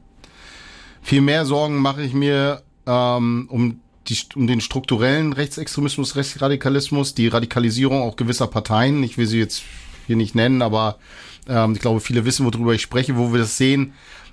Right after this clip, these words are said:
dass dort wirklich, ähm, die Gemäßigten, die da noch drin waren, teilweise rausgehen, aufgeben und dass wir dort eine starke Radikalisierung sehen und dass das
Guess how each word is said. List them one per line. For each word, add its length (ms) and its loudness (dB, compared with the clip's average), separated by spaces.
dass 180 0
dort 240 0
wirklich, 640 -2
ähm, 280 2
die 120 -2
Gemäßigten, 920 0
die 80 -2
da 140 2
noch 140 -2
drin 220 0
waren, 320 0
teilweise 500 0
rausgehen, 800 -2
aufgeben 840 0
und 180 -2
dass 180 -2
wir 60 -2
dort 300 0
eine 160 -2
starke 340 -2
Radikalisierung 760 0
sehen 240 0
und 100 -2
dass 140 -2
das 180 -4